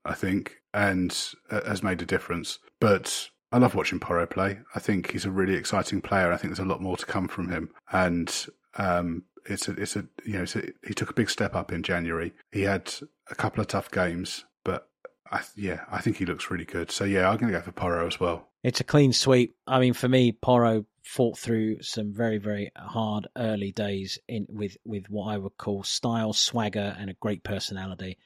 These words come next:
Speaker 2: Uh, I look forward to seeing him in the shirt for, for, for many years to come, hopefully. Um, well, most improved player, this massive category. We have <laughs> Brian Hill or Emerson Royal.
Speaker 1: I,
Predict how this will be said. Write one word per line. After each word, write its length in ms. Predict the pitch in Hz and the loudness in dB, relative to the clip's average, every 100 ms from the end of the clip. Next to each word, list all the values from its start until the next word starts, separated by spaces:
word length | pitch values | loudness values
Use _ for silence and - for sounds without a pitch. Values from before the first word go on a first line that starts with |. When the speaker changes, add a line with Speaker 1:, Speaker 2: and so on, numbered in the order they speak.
| - | -12
Speaker 2:
Uh, 280 | 104 98 101 | -6 -4 -4
I 40 | 110 | -2
look 140 | 104 | -4
forward 260 | - 104 95 | -2 -2 -2
to 60 | |
seeing 260 | - 104 95 | -2 0 0
him 120 | 95 | -2
in 100 | 92 | -2
the 80 | 95 | -2
shirt 380 | - 95 90 - | -4 -4 -8 -10
for, 240 | 104 95 - | -10 -10 -8
for, 200 | 101 92 | -8 -2
for 160 | 127 | 4
many 220 | 131 131 | 8 10
years 300 | 120 110 101 | 10 8 4
to 100 | - | -2
come, 240 | - 98 92 | -8 -8 -8
hopefully. 520 | 90 85 - 90 92 _ - | -10 -12 -12 -12 -14 _ 0
Um, 460 | 120 120 120 127 - - | 6 8 8 2 -6 2
well, 320 | 156 196 - _ - - _ 120 | 8 8 6 _ -12 -12 _ 8
most 300 | 147 160 175 | 8 8 4
improved 420 | 147 180 190 - | 6 8 6 6
player, 400 | 190 202 110 98 - _ _ - _ - | 6 6 6 0 -16 _ _ -20 _ -12
this 120 | 110 | -2
massive 500 | 127 175 - - 123 | 6 6 6 2 -2
category. 580 | - 156 123 113 123 151 _ - | -2 -2 -2 -2 -4 -4 _ -2
We 100 | 131 | 4
have 280 | 123 135 110 | 6 6 4
<laughs> 60 | 107 | 6
Brian 340 | 151 170 156 | 8 10 10
Hill 480 | 135 160 170 196 220 - - - | 10 10 10 8 4 -2 -14 0
or 160 | 143 143 | 4 8
Emerson 540 | 160 170 175 - 165 156 | 8 10 8 8 6 8
Royal. 640 | 156 147 151 117 98 95 _ - | 6 8 8 8 4 -4 _ -12
Speaker 1:
I, 100 | - | -10